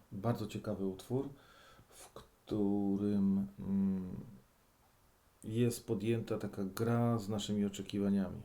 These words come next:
Oprócz zaskoczenia Mickiewicz proponuje nam także pewien rytuał umierania, rytuał żołnierski. To znaczy, że mamy tutaj o takie bohaterstwo w obliczu śmierci, nie mamy rozpaczy,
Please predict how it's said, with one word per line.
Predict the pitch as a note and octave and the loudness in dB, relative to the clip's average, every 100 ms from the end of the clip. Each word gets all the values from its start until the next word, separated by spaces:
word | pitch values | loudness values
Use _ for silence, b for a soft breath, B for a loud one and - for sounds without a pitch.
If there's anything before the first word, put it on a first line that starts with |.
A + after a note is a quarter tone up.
| - _ _ _ - - _ _ _ _ _ _ B B B B _ | -16 _ _ _ -20 -20 _ _ _ _ _ _ B B B B _
Oprócz | - A2 A#2+ A#2 - - - _ _ _ _ _ _ _ _ _ _ | 0 2 2 -2 -4 -8 -12 _ _ _ _ _ _ _ _ _ _
zaskoczenia | A#2 A#2 - A2 D#3+ C3+ A2 C3 | -4 -2 -2 0 2 4 2 0
Mickiewicz | D3 G#2+ - C3+ B2 A#2+ | 0 -4 -4 -4 -4 -4
proponuje | A#2+ G#2 A2 A2+ A#2+ | -4 -2 0 2 2
nam | G#2+ G2+ | 2 0
także | A2 A2+ A2+ | 0 0 0
pewien | A2 A2 A2+ A2 | 0 0 2 2
rytuał | A2 G#2+ B2+ B2 A#2 | 0 2 4 6 6
umierania, | A2 G#2+ A2+ G2+ G#2 C3+ D#3 B B B B | 2 2 2 4 4 2 -4 B B B B
rytuał | G#2+ G#2+ G2+ C3+ C3 C3+ C3 C3 B2 - A2+ | 0 0 0 2 6 10 10 10 4 -4 -4
żołnierski. | G#2+ A#2 A#2+ A#2 A2 G2+ - - F#2+ - | 4 8 10 8 6 2 -8 -14 -14 -10
To | G2 | -8
znaczy, | F2+ G2+ G#2+ A2 G2+ G#2+ G#2 | -4 0 0 0 -4 -2 -2
że | F#2+ G2+ | 0 2
mamy | G#2 A2+ G#2+ | 2 2 0
tutaj | G#2 G#2 G#2 G2 B B B B B B | -4 -2 0 0 B B B B B B
o | G#2+ G#2 F#2+ F#2 | 0 4 4 4
takie | G2 G2 | -2 -2
bohaterstwo | F2 G2 G#2 G#2+ G#2 - F#2+ | -4 -4 0 4 2 0 -6
w | F#2+ | -4
obliczu | F2+ E2+ F2 - F#2 | -6 -6 -10 -8 -8
śmierci, | - F2+ F2 - G#2+ A#2+ | -6 -6 -6 -4 -2 0
nie | A2 | 2
mamy | G#2 G#2+ G2+ | 2 2 2
rozpaczy, | G2 - F#2 F#2 A#2 C3+ D#3+ | 0 -2 -2 0 0 0 0